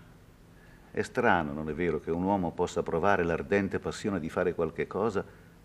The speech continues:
per cui non ne ha assolutamente la capacità? <laughs> Ma quando mai si potrebbe dire di un uomo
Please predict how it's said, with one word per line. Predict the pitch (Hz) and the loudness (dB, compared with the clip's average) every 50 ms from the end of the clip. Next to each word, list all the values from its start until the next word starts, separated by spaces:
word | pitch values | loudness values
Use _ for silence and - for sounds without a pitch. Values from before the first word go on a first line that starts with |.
| - | -8
per | - 85 82 | -8 -8 -6
cui | - 110 113 101 | -2 0 0 2
non | 87 87 | 2 0
ne | 87 92 | 0 2
ha | 117 113 104 | 2 2 2
assolutamente | 117 - - - 107 101 95 - - - 104 110 104 - 95 | 2 0 -2 -6 -6 -6 -6 -6 -6 -4 -4 -4 -2 0 0
la | 78 69 | -2 -2
capacità? | - - - - - - - - - - - | -2 -6 -8 -8 -8 -10 -12 -14 -14 -18 -20
<laughs> | - - - - - - - - - - - - - 180 - - - - - - - - - - - - - - - - - - | -20 -20 -20 -20 -20 -20 -20 -20 -20 -20 -14 -10 -10 -10 -10 -14 -20 -20 -20 -18 -16 -16 -16 -16 -18 -20 -20 -20 -20 -20 -18 -14
Ma | - - - | -14 0 2
quando | 202 220 220 226 | 4 6 6 8
mai | 196 143 110 101 | 10 10 10 8
si | - 107 | 6 2
potrebbe | 85 104 98 113 107 98 95 101 | 0 0 2 4 4 4 4 4
dire | 104 123 120 117 107 - - - - - - - | 2 4 4 4 4 4 2 -6 -16 -18 -20 -20
di | - - 87 98 | -14 -6 -4 0
un | 104 104 104 | 2 2 4
uomo | 107 120 135 147 156 147 139 135 135 | 6 6 6 6 6 6 4 2 2